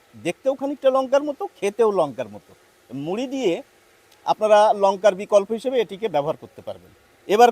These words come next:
কথা হচ্ছে ভেষজ গুণ কি কি। জানি রাখি, ভেষজ গুণ না জেনেও একজন সুস্থ মানুষ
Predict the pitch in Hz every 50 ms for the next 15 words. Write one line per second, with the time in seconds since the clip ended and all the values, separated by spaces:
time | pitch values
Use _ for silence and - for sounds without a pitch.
0 | - 226 220 240 240 226 233 - 330 277 151 160 202 - - 226 202 214 208 185
1 | 185 196 202 196 - 214 214 214 - - 220 214 - _ _ _ _ _ _ _
2 | _ _ _ _ _ _ _ _ _ _ _ _ _ _ _ _ 131 135 180 185
3 | 214 220 226 226 - 190 160 139 175 190 202 226 220 214 220 202 220 226 220 202
4 | 190 190 202 202 185 208 214 226 233 233 226 202 202 - 220 220 - - - 220
5 | 226 - _ 240 220 208 196 208 226